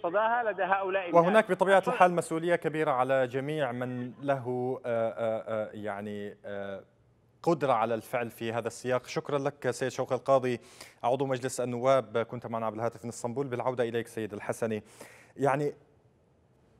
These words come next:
Speaker 2: كان هناك كثيرون يعولون على، آه، موقف، آه، السعودية والرياض تحد-، يعني على موقف الرياض مما، يعني فيما يتعلق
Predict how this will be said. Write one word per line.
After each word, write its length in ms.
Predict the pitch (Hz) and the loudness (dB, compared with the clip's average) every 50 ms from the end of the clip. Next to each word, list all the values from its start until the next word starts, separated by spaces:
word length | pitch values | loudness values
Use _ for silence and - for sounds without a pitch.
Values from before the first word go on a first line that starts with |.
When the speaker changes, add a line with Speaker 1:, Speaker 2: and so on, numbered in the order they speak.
| _ _ _ _ _ _ _ _ _ _ _ - - | _ _ _ _ _ _ _ _ _ _ _ -20 2
Speaker 2:
كان 160 | - 180 175 | 2 4 4
هناك 280 | 180 175 180 190 190 190 | 4 2 4 2 2 2
كثيرون 480 | 185 156 143 - 143 135 156 180 175 143 | -2 -4 -4 -2 -4 -2 -2 -2 -2 -2
يعولون 480 | 123 113 113 107 113 110 113 113 110 | 0 0 0 0 0 -4 -4 -4 -4
على، 500 | 101 98 101 98 101 101 101 101 104 - - | -4 -4 -2 0 0 0 0 0 -2 -4 -8
آه، 220 | - 101 98 95 90 | -6 -6 -6 -6 -8
موقف، 560 | 107 107 113 117 - - 104 - - - - 101 | -6 -6 -6 -6 -6 -8 -10 -10 -10 -14 -10 -6
آه، 360 | 95 92 90 90 90 90 - | -4 -4 -2 -4 -4 -6 -8
السعودية 480 | 92 - - 104 95 92 - 98 95 85 | -10 -10 -8 -8 -8 -8 -6 -8 -8 -6
والرياض 400 | 82 85 82 82 90 92 90 87 | -8 -10 -12 -10 -10 -10 -10 -10
تحد-، 440 | - - 90 - - 90 - - | -10 -14 -14 -14 -18 -20 -16 -14
يعني 280 | 95 90 90 92 92 80 | -12 -10 -10 -10 -12 -12
على 320 | - - - - 101 101 | -16 -16 -14 -10 -8 -8
موقف 300 | 101 107 101 - 104 - | -8 -8 -8 -10 -12 -12
الرياض 280 | 101 98 98 110 113 110 - | -10 -8 -6 -4 -4 -4 -6
مما، 340 | 98 101 98 98 98 101 101 | -8 -8 -8 -6 -6 -8 -8
يعني 380 | 101 - - - 107 101 101 98 | -10 -12 -12 -12 -10 -10 -10 -10
فيما 280 | - - 110 107 107 | -10 -8 -6 -6 -6
يتعلق 440 | 107 107 113 104 117 117 117 117 117 | -4 -4 -4 -4 -4 -2 -2 -4 -4